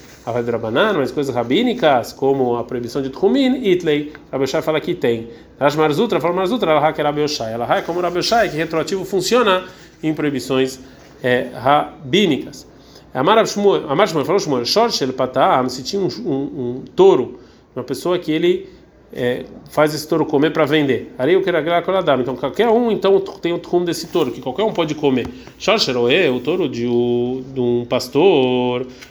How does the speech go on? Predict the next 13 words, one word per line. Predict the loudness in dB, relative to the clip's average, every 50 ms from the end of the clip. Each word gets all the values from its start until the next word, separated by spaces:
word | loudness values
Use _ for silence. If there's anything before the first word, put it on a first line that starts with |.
| -20 _
que | -4 -4
ele | -2 -2
tá | -2 0 0 0 0 -2 -6 -14 -20
fazendo | -10 -8 -4 -2 0 0 0
isso | -2 -4 -6 -8
pro | -8 -8 -6
pastor, | -4 -4 -2 0 0 2 2
aí | 2
eu | 0
quero | 0 -2 -2 -2
agradar | 0 0 0 0 0 0 0 0 0 -2
ele. | -2 -4 -6 -6
Então | -4 0 0 0 0 0 -4